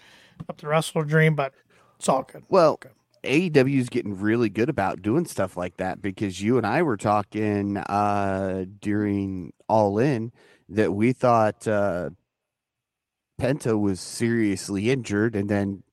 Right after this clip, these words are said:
Speaker 2: less than five minutes later comes out in a whole new wardrobe.
Speaker 1: Right, right. Majin wondering how long it's been since Page pinned someone off the Deadeye. I think it's been a
Speaker 2: Ooh.
Speaker 1: while.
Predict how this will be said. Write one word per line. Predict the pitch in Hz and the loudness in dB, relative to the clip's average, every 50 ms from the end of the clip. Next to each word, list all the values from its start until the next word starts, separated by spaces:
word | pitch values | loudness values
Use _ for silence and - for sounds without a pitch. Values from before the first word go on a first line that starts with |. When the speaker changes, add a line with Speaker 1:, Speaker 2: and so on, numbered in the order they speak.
| _ _ _ _ _ _ _ _ _ | _ _ _ _ _ _ _ _ _
Speaker 2:
less | - 113 110 107 - | -4 -4 -4 -4 -4
than | - 104 98 | -6 -6 -2
five | - 110 107 104 | 0 0 0 0
minutes | 104 101 101 95 - | -2 -4 -6 -4 -2
later | 120 117 110 107 | 0 0 0 0
comes | 101 - 113 104 101 | 0 -2 -2 -2 -2
out | 101 - | -2 -2
in | 76 | -2
a | 98 | -2
whole | 101 113 104 101 | 0 0 0 0
new | 101 92 | -2 -2
wardrobe. | 90 104 113 104 82 87 55 50 - _ _ _ | 0 0 0 -2 -2 -6 -12 -14 -16 _ _ _
Speaker 1:
Right, | - 190 160 139 139 139 _ _ _ _ _ - | -2 -2 -2 -2 -4 -8 _ _ _ _ _ -6
right. | 196 175 175 160 139 139 139 - - - - - - - - _ _ _ - | -4 -2 -2 -2 -2 -4 -8 -14 -20 -20 -20 -20 -20 -20 -20 _ _ _ 8
Majin | 196 185 185 175 165 175 165 | 10 10 10 10 8 4 4
wondering | 165 165 170 170 165 160 147 | 6 6 6 6 4 2 4
how | - 175 175 | 4 6 6
long | 170 170 170 165 | 8 8 6 6
it's | 160 - | 4 2
been | - 180 180 165 160 | 2 2 2 2 2
since | - - 165 - | -2 -6 -10 -6
Page | - - 175 170 160 - - | -2 0 2 2 0 0 0
pinned | - 170 165 - | 0 0 0 0
someone | - - 165 151 151 147 | -2 -4 -2 -2 0 0
off | 147 143 139 - | 0 0 -2 -4
the | - 160 | -6 -8
Deadeye. | 143 135 143 143 143 135 131 131 131 131 131 139 | -4 -2 0 0 0 0 -2 -2 -4 -4 -6 -6
I | 156 220 240 214 _ _ _ _ _ | -8 -8 -8 -10 _ _ _ _ _
think | - 285 302 | -8 -8 -8
it's | 277 - | -8 -2
been | - 196 240 - | 2 2 2 4
a | |
Speaker 2:
Ooh. | - | 2
Speaker 1:
while. | - - 147 143 139 - | 0 0 -2 -4 -6 -10